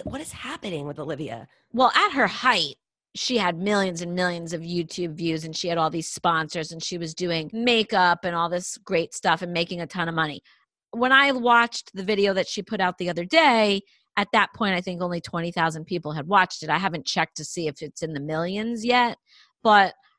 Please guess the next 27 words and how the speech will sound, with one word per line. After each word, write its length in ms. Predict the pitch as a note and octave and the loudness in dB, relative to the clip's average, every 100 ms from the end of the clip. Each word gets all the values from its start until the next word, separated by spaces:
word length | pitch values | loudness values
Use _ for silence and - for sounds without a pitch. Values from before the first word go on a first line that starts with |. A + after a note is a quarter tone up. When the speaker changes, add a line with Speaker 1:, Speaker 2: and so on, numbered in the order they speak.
| _ | _
Speaker 2:
the 80 | B3 | -2
content 480 | B3 D#4+ E4 E4+ A#3 | 4 4 4 0 -2
sucked 440 | - F4+ - - | 2 4 4 2
this 180 | - D#3 | -8 -6
time. 260 | - D#3+ D3 | -2 -2 2
I 80 | G#3 | 2
mean, 160 | G#3+ G#3 | 2 0
she, 180 | - A#3 | -4 0
listen, 260 | A#3 - - C4 | 0 0 -4 0
<laughs> 80 | G#3 - - | 0 0 -4
she 180 | - C#4 | 2 6
hasn't 380 | G#3 F#3 A#3 C4+ | 6 6 4 6
done 180 | C4 B3 | 6 8
it 140 | B3 | 6
in 160 | A#3+ A#3 | 6 4
a 60 | |
year. 600 | A#3 A#3 A#3 A3+ A3+ A3+ | 4 6 6 6 6 6
Speaker 1:
She's 100 | A3+ | 4
Speaker 2:
She's 100 | F3+ | 2
Speaker 1:
making 120 | C#4 E4+ | 4 6
Speaker 2:
out 140 | - | 6
of 140 | C4 | 6
Speaker 1:
toast. 420 | - - - G3 - | 6 8 8 6 4
Speaker 2:
practice. 340 | G#3+ F4 - A#3+ | 4 4 2 4
Well, 240 | D4 A#3+ | 6 6
she's 220 | - B3+ | 2 2
also 400 | C4+ C#4 C#4 A#3+ | 4 4 4 2